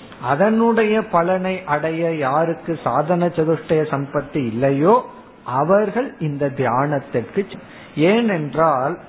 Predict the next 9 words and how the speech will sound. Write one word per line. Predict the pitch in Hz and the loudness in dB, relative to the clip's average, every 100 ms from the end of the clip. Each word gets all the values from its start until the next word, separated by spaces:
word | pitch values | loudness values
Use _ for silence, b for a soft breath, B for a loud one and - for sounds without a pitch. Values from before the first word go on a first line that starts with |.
| B B - 139 | B B -18 -12
தியானத்துக்கு | 123 147 160 202 247 247 226 214 - - 180 | 0 2 4 2 2 0 -2 -2 -4 -6 -2
போகும்போது | 170 185 180 175 156 160 | 2 4 4 4 4 4
நம்ம | 190 165 143 | 2 2 2
மனோமய | 135 156 208 233 202 160 | 2 4 4 4 2 -2
கோஷத்துலதான் | - 147 143 151 139 131 151 | -2 -6 -6 -6 -4 -2 -2
இருக்கோம், | 131 - 165 | -2 0 0
விஞ்ஞானமய | 135 131 - 202 196 175 151 131 | 0 -4 0 2 4 2 2 0
கோஷத்துக்கு | 139 139 151 131 143 190 | 0 0 -2 -4 -6 0
போறதில்லை. | 143 151 139 113 | 2 2 0 -6